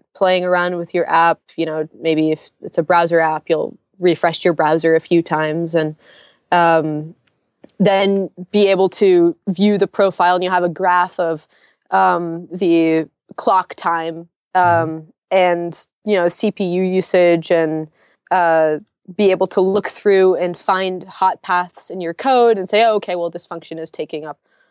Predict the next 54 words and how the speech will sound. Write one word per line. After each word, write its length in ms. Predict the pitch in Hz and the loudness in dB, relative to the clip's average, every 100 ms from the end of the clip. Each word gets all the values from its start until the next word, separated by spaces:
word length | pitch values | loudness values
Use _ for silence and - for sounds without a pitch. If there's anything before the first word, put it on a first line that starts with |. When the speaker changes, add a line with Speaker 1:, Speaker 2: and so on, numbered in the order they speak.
| _ | _
Speaker 1:
uh, 260 | 180 175 160 - _ _ | -4 -4 -4 -10 _ _
a 60 | 180 | -2
long 260 | 160 160 | -2 -4
time," 540 | 170 - 262 247 240 220 _ _ | -4 0 2 2 0 -4 _ _
and 460 | 208 202 196 196 170 | 0 2 2 -2 -4
really 280 | 196 220 208 | 0 2 2
narrow 340 | 196 190 190 | 2 2 2
down 460 | 185 185 180 180 175 | 2 0 0 -4 -6
some 200 | - 185 | -6 -4
of 100 | 170 | 0
those 380 | 170 170 156 - | 0 2 0 -6
performance 540 | - 175 165 151 - | -8 -8 -6 -6 -10
issues 360 | 165 - - - | -12 -12 -14 -8
there. 240 | 156 - _ _ - | -8 -10 _ _ -6
Um, 80 | 170 | -4
Speaker 2:
That's 120 | - | 0
Speaker 1:
so 40 | |
you 40 | 190 | 0
have 80 | 180 | 0
a 20 | |
Speaker 2:
awesome. 100 | - | -2
Speaker 1:
call 180 | 254 233 | 0 0
tree 260 | - 233 208 | 0 0 0
view, 380 | 202 196 185 | 2 2 4
you 160 | 180 185 | 2 0
have, 500 | 180 180 170 160 - - _ | 0 2 2 0 -10 -20 _
you 100 | 202 | -4
know, 120 | 180 | -2
all 280 | 170 196 226 | 0 2 2
of, 140 | 220 185 - - | 2 -2 -10 -4
again, 280 | 214 226 180 | 0 0 -2
it's, 160 | 185 - | -8 -6
it's 140 | 190 | -6
a 60 | 196 | -4
lot 200 | 185 202 | 0 0
of 100 | 208 | 0
the 80 | 185 | -4
stuff 340 | - 190 180 | -2 -2 0
that 120 | 185 | -4
you 100 | 175 175 | -2 -4
would 140 | 165 _ _ 175 | -4 _ _ -12
be 260 | 196 185 170 | -6 -2 -2
familiar 500 | - 170 180 175 170 | -2 0 2 4 4
with 300 | 170 170 - | 2 2 -4
in, 340 | 160 175 160 156 _ _ _ - | -2 -2 -2 -8 _ _ _ 0
um, 340 | 170 160 160 | 0 0 -2
C 240 | - 202 | -2 0
sharp. 320 | 180 214 190 185 | 0 2 0 0
And 80 | |
what 120 | 180 170 | -2 0
we've 200 | 175 156 | 0 0
done 240 | 185 190 | -2 0
is 340 | 175 170 170 | -2 -2 -4
take 320 | - - 190 | -12 -2 -2